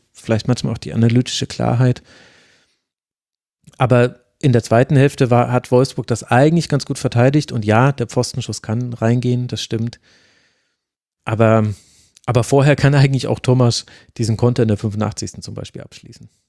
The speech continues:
Aber gut, andererseits, wen wundert es? Wolfsburg ist das drittbeste Auswärtsteam dieser Liga. Nur Leverkusen und Bayern haben auswärts mehr Punkte sammeln können. Deshalb springt Wolfsburg auf Rang sieben, hat siebenunddreißig Punkte.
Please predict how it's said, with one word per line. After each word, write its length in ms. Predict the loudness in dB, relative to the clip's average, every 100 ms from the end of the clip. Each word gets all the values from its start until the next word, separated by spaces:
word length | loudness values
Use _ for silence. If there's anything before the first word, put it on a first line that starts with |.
| _ _ _ _ _ _ _ _ _ _ _ _ _ _ _ -6
Aber 180 | 0 2
gut, 260 | 2 -2 -6 -16 -20 -10
andererseits, 720 | 0 2 4 4 4 2 -2 -8 -4
wen 300 | 0 2 2
wundert 240 | 2 2
es? 240 | 0 -4 0
Wolfsburg 400 | -2 -2 -6 -8
ist 160 | -6
das 280 | -6 -6 -4
drittbeste 720 | 0 0 -2 -2 -2 0 0
Auswärtsteam 760 | 0 -2 -4 -4 -4 0 0 -2
dieser 420 | -6 -4 0 2 2
Liga. 480 | 2 2 4 2 2
Nur 200 | 2 2
Leverkusen 540 | 2 0 -4 -6 -6
und 80 | -2
Bayern 340 | 0 0 0
haben 160 | -2 -4
auswärts 480 | -8 -8 -8 -8 -8
mehr 260 | 0 2 2
Punkte 560 | 0 -2 -2 -4 -4 -6
sammeln 540 | -6 -4 -2 -2 -4 -12 -4
können. 500 | 0 2 4 2 0 0
Deshalb 560 | 0 2 2 4 2 -2
springt 560 | -6 -4 0 2 0 2
Wolfsburg 540 | 2 2 2 -2 0
auf 260 | -2 0 0
Rang 180 | 0 0
sieben, 380 | 0 -2 0 0
hat 140 | -2
siebenunddreißig 680 | 0 2 2 2 0 0 -4
Punkte. 440 | -4 -2 0 0